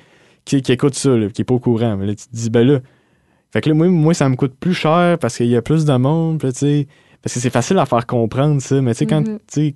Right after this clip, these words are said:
Speaker 1: quand, quand t'expliques pas tout ce qui se passe avant, tu sais, le fait que pourquoi, tu sais, il y a aussi une part du, tu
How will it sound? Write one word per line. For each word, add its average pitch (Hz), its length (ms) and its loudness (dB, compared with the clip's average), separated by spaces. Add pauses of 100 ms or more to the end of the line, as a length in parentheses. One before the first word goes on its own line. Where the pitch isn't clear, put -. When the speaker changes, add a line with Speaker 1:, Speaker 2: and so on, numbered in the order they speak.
Speaker 1:
quand, 110 360 -2
quand 151 120 -2
t'expliques 143 420 -2
pas 165 140 2
tout 151 240 -2 (160)
ce - 100 -20
qui - 80 -12
se - 140 -12
passe 139 280 2
avant, 123 380 2
tu - 880 -16 (220)
sais, 135 140 0
le 135 140 4
fait 143 180 2
que 123 200 2
pourquoi, 160 460 0 (720)
tu 143 120 0
sais, 139 40 4
il 120 220 2
y 120 60 4
a 120 40 4
aussi 123 240 0
une 151 140 2
part 147 180 4
du, 139 100 0
tu 135 60 -6